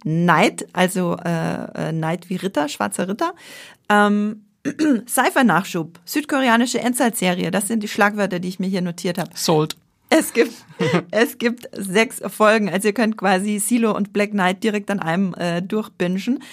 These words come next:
Speaker 1: Genau, ich, äh, erzähle euch mal kurz, worum es denn geht. Ich habe schon gesagt, Stichwort schlechte Luft.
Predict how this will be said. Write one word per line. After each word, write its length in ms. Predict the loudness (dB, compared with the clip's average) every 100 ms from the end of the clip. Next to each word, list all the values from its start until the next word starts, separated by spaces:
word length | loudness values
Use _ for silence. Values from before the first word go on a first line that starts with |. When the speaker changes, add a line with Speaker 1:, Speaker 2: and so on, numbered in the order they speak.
| -12
Speaker 1:
Genau, 280 | 0 4 4 4
ich, 340 | 0 0 -2
äh, 40 |
erzähle 1120 | 2 4 4 4 4 4 2 -2 -4 -2 0 0
euch 100 | 0
mal 100 | 0
kurz, 320 | 0 0 -2 -8
worum 380 | -4 0 0
es 240 | 0 -4 -2
denn 340 | -2 -2 -4
geht. 320 | -2 0 2
Ich 140 | 0 -4
habe 120 | -2
schon 160 | -2 -2
gesagt, 320 | 2 0 0
Stichwort 380 | -4 -2 -4 -4
schlechte 420 | -4 -4 -4 -2
Luft. 280 | -2 -2